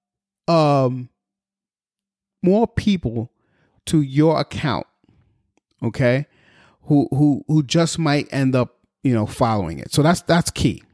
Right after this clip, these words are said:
That's another key thing, okay? Now, number four, you wanna use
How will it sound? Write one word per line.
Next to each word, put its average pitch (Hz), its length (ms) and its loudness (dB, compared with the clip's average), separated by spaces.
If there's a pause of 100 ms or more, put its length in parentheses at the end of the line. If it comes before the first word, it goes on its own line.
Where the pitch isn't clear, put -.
(120)
That's 127 200 0
another 143 280 2
key 120 240 -2
thing, - 280 -6 (760)
okay? 127 300 -2 (960)
Now, 139 180 0 (920)
number 185 200 2
four, 180 440 0 (920)
you 165 120 4
wanna 196 260 2
use 185 540 0